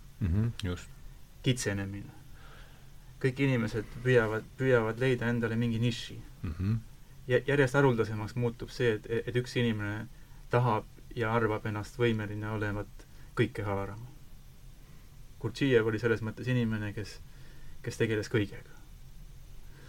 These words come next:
Speaker 2: Et, äh, aga tänapäeva inimene tahab olla oma nišis ja oma selles kitsas valdkonnas. Muidugi on see kitsenemine ja see, ja, ja,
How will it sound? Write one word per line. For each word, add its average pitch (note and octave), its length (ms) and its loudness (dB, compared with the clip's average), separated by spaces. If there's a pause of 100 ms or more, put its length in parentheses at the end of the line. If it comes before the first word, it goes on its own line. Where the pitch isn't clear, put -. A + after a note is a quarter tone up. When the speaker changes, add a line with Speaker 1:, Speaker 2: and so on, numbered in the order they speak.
(500)
Speaker 2:
Et, - 360 -2
äh, A#2 280 10 (560)
aga - 140 0
tänapäeva C#3+ 460 6
inimene C3+ 300 2
tahab C3 280 0
olla B2+ 260 4
oma C3+ 140 4
nišis A2+ 520 -2 (600)
ja B2 120 2
oma C3+ 160 4
selles A#2 240 0
kitsas B2+ 380 -4
valdkonnas. G2+ 640 -4 (300)
Muidugi E3+ 280 2
on A#2+ 160 2
see A#2 100 0
kitsenemine G#2 600 -2
ja A2 100 -2
see, B2 240 -2
ja, B2+ 120 2 (100)
ja, C3+ 100 2